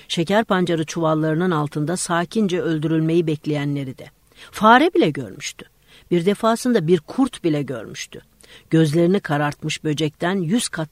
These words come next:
daha büyük bir kurt. Ama hiçbirinden korkmamıştı. Hiçbirinde titrememiş, hiçbirinde ağlamamıştı. Çünkü hiçbirinde yalnız değildi. Aslında yine yalnız değildi.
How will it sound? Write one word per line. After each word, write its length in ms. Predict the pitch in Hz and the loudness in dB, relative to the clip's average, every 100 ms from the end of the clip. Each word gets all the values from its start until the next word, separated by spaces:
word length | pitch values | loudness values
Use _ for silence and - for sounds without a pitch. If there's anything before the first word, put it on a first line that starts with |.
| - | -6
daha 380 | 151 160 151 147 | -4 -4 -6 -2
büyük 300 | 156 147 - | -2 -2 -10
bir 100 | 123 | -16
kurt. 420 | - - - - _ _ | -16 -18 -18 -20 _ _
Ama 260 | 180 208 220 _ _ | -4 -4 -4 _ _
hiçbirinden 640 | 262 - 214 156 135 147 | -6 -4 -2 -2 -2 -6
korkmamıştı. 800 | 170 233 - 240 147 - - 120 _ _ _ _ | -4 -4 -2 -4 -4 -6 -8 -14 _ _ _ _
Hiçbirinde 580 | 277 - 277 247 220 202 | -4 0 2 4 4 2
titrememiş, 800 | - 165 170 165 202 220 226 - - | -2 -4 -2 0 0 0 -2 -6 -8
hiçbirinde 600 | - 294 - 254 202 165 | -2 -2 0 2 2 0
ağlamamıştı. 920 | - 151 156 185 190 135 - - - - _ _ | 0 0 0 0 -2 -4 -6 -8 -14 -20 _ _
Çünkü 300 | - 240 233 | -4 -2 0
hiçbirinde 540 | 170 214 - 185 165 139 | -2 -4 -4 -2 -2 -2
yalnız 580 | 147 147 147 147 139 - | -2 -2 -2 -2 -6 -12
değildi. 380 | 120 107 - - _ _ _ _ | -14 -14 -18 -20 _ _ _ _
Aslında 400 | 165 - 202 220 | -8 -4 -2 0
yine 340 | 175 160 220 | 0 0 0
yalnız 420 | 269 147 135 120 - | 0 -2 -6 -8 -12
değildi. 440 | 98 60 - - | -12 -12 -16 -20